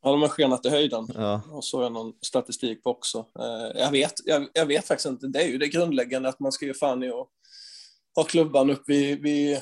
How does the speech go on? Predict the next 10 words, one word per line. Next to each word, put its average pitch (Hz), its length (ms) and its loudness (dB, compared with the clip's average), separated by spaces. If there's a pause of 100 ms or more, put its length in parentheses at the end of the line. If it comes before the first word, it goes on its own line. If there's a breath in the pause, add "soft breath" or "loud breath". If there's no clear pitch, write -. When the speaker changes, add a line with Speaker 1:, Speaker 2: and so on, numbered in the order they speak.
Speaker 1:
armhålorna 135 760 0
och, 135 280 -2 (300)
och 127 140 -10
vid 131 80 0
händerna. 123 360 -6
Eh, 127 800 -4
det 127 60 4
är 123 60 2
väl 127 120 -2
det 123 260 0